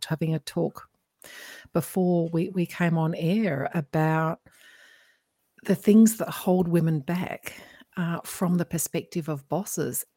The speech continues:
And sometimes that is, she's so busy. She's got her head down and her rear up and, and, you know, kind of beavering away on the,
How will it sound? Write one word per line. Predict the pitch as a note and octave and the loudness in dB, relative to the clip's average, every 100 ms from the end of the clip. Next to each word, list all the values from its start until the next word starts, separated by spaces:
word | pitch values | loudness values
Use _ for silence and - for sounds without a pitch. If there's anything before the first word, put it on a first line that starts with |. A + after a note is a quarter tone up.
| _ _ _ - | _ _ _ -4
And | F3+ E3+ | -4 -2
sometimes | - - G3+ C4+ - C#3 C3+ C#3+ D3+ | -4 0 2 2 2 -4 -4 -4 -4
that | D#3 D#3+ | -2 -2
is, | D3+ D3 D#3 - - _ _ _ | 0 -2 -2 -4 -6 _ _ _
she's | - - E3+ D#3+ D#3+ D3+ - - - | -12 -6 -2 -2 -2 -4 -2 -2 -4
so | - - - F3+ | -6 -4 0 2
busy. | G#3 F#3 D3 - - _ _ _ - | 4 2 0 -6 -12 _ _ _ -10
She's | E3+ E3 | -8 -8
got | - D#3+ | -4 -2
her | D3 | -2
head | C3+ G3 G3+ | -2 -4 -2
down | E3 D3+ E3+ G#3 G3+ | 0 0 0 0 0
and | D3 | 0
her | C#3+ D3+ | 2 2
rear | D#3 F#3 F#3+ | 2 4 4
up | C#3+ G3+ - | 2 0 -2
and, | C#3 C3 D#3+ - - - - - - - | -2 0 -2 -8 -18 -16 -16 -16 -20 -6
and, | F3 D#3 D3+ D3 - - _ | -2 0 0 -2 -6 -10 _
you | F3+ F#3 | -4 -2
know, | D#3+ E3 G#3 C4 - | 0 0 -2 -4 -2
kind | F3 E3 | 2 2
of | D3+ | 6
beavering | F#3 G#3+ G#3+ F#3 | 8 8 8 6
away | E3+ F3 F3 | 6 6 6
on | D#3+ D#3+ | 4 4
the, | D#3+ E3 | 2 2